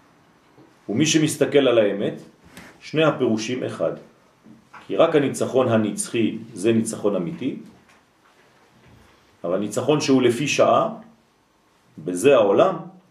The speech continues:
אינו ניצחון כלל. אתה לא יכול לקרוא לו אפילו ניצחון זמני. אין דבר כזה. זה או ניצחון, מלשון נצח, או אל תגיד את המילה הזאת. הבנתם?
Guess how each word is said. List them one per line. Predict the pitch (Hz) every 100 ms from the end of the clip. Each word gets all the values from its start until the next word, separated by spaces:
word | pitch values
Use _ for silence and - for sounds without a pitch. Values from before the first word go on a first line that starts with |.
| _ -
אינו | 147 233
ניצחון | - - 113 127 127
כלל. | 135 110 - _ _ _ _ _ -
אתה | 160
לא |
יכול | - 254 254
לקרוא | 220 156 170 170
לו | 156
אפילו | - 175 175 160 113 143 -
ניצחון | 151 - 147 147 143
זמני. | 113 123 147 113 - - _ -
אין | 247 247
דבר | 156 107 123 -
כזה. | 78 71 -
זה | 90 123
או | 202 208
ניצחון, | 202 - 151 - 127 127 - - - - _ _ _ _ _ _ -
מלשון | 123 123 131 127
נצח, | 131 214 226 - -
או | 170
אל | 185
תגיד | 190 156
את | -
המילה | 113 113 92
הזאת. | 82 76 - - _ _ _ _ _ _ _ _ _ _ _ _ _ _ _ _ _ _ _
הבנתם? | 98 131 175